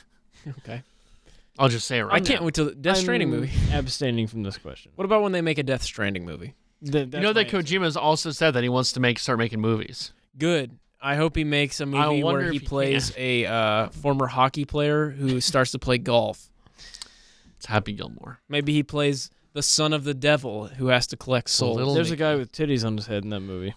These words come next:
Speaker 2: That's funny.
Speaker 1: Maybe he
Speaker 2: Titties on head are
Speaker 1: maybe he
Speaker 2: funny.
Speaker 1: plays a character who's mel-, married to Selma Hayek, and he and his friends rent a cabin for, like, the week.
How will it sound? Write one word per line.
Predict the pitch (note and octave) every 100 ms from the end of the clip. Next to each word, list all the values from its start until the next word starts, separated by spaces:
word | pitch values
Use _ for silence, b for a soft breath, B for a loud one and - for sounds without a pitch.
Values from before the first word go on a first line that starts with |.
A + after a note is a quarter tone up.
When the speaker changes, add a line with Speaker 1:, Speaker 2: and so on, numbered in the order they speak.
| _
Speaker 2:
That's | A#2 A#2
funny. | - A#2+ G2 G1+ A#2
Speaker 1:
Maybe | C3+ D3+ E3+ F3
he | D#3
Speaker 2:
Titties | D#3+ D#3 C#3+
on | C3+
head | C3 A#2
are | A#2
Speaker 1:
maybe | D3+
he | E3+
Speaker 2:
funny. | F#3+
Speaker 1:
plays | A3 G3+
a |
character | E3 F3+ E3+ D3+ D3+
who's | D3 C3
mel-, | C#3 C#3+
married | C#3 C#3+ D3
to | C#3
Selma | - C#3 C#3
Hayek, | B2 B2+ B2+ C#3+ E3 - -
and | B2 B2
he | A#2+ C#3
and |
his | C3 -
friends | - C#3 C#3 B2+
rent | C3+ B2+
a | A#2
cabin | - - C3+ C3 A#2 A#2+ - _ _ _
for, | - C3 B2+
like, | A#2 -
the | A#2+
week. | A2+ A#2+ C#3+ -